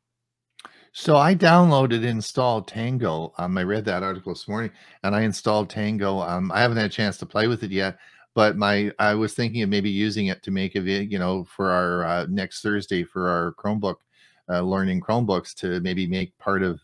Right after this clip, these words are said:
um, a video that I might use. I thought I could see how it might work, so I'm interested to try it.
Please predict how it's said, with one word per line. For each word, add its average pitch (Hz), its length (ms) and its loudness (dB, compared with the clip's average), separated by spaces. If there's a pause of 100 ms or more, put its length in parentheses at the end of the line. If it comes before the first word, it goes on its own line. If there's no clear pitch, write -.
um, 85 320 -2 (480)
a 90 40 -8
video 104 380 2
that 90 160 0
I 90 80 0
might 87 260 -2
use. 90 240 -4
I 90 80 -2
thought 104 200 2
I 95 40 -2
could 92 240 -8
see - 220 -2
how 90 220 0
it - 80 -8
might 85 200 -6
work, 95 320 -4
so 85 320 -6 (300)
I'm 101 140 0
interested 107 460 0
to 90 80 -10
try 107 320 -2
it. - 100 -12